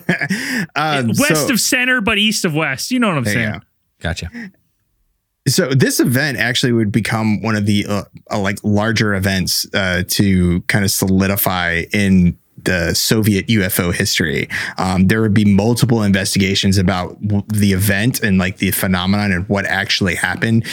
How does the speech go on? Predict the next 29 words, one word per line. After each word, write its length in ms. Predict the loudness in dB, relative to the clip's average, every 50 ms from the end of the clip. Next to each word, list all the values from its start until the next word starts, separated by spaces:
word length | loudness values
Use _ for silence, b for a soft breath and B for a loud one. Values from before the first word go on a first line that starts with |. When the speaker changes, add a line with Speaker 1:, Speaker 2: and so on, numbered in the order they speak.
| B B
Speaker 1:
There 80 | 0 0
were 80 | 2 4
multiple 520 | 4 2 2 2 2 2 2 2 2 0
government 560 | 0 0 -2 0 0 0 2 2 0 -2 -4 -4
and, 300 | -4 -2 0 0 0 0 -2 -2
uh, 460 | -4 -2 -2 -2 -2 -4 -4 -4 -6 -4
like, 160 | -4 -4 -2
civilian 540 | -2 -2 -2 0 0 0 0 0 0 0 0
science, 720 | 0 -2 -2 -2 0 0 0 0 0 -2 -2 -4 -4 -6 -10 _ _ _ _ -8
uh, 20 | -6 -4 -4 -2
explanations 760 | -4 -4 -4 -4 -4 -2 -2 0 0 0 0 0 0 0 0 0
put 200 | -2 -4 -2 -2
forward 360 | -2 0 0 0 0 0 0
about 240 | 0 0 -2 0 0
what 120 | 0 0 0
it 100 | 0 0
is, 200 | 0 0 -2 -2 B B B B
but 100 | 0 0 0
still 280 | 0 0 2 2 0
to 140 | 0 0 2
this 240 | 2 2 0 0 0
day, 420 | 0 0 0 0 0 0 -2 -4 B B B B
it 100 | -2 0
is 140 | 0 0 0
still 180 | 0 0 0 2
disputed 680 | 2 2 0 -2 0 2 2 2 4 2 0 0 -2 -4 -4 -6
about 560 | -4 -2 -2 -2 0 0 -2 -4 -6 -4 -2
what 260 | 0 0 0 0 0
exactly 760 | -2 -2 -2 -2 -2 -2 -2 -2 -4 -4 -2 -2 0 -2 -4